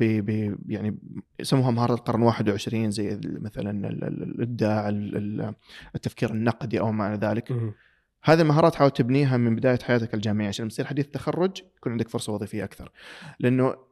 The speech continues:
Speaker 1: إيه، في الأخير هي عبارة عن كفاءات. إذا ما هي
Speaker 2: مهم.
Speaker 1: موجودة عندك ما أقدر أفيدك، ما أقدر أقول لك إيش تحط في سيرتك الذاتية وكيف تقدم موارد بشرية إذا أنت ما عندك هذه الكفاءات.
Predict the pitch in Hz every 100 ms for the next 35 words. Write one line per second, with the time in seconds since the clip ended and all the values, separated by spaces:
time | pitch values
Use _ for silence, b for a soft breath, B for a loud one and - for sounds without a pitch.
0 | - 123 127 - 139 131 160 160 139 123
1 | 123 123 110 110 117 - - - - 135
2 | 160 165 143 139 156 131 160 123 151 -
3 | - _ _ _ 135 160 147 135 113 131
4 | 110 131 143 131 127 120 127 - 147 -
5 | 117 127 117 113 117 110 123 123 - 135
6 | - 131 117 123 117 123 139 127 127 127
7 | 131 127 101 - 104 - - 85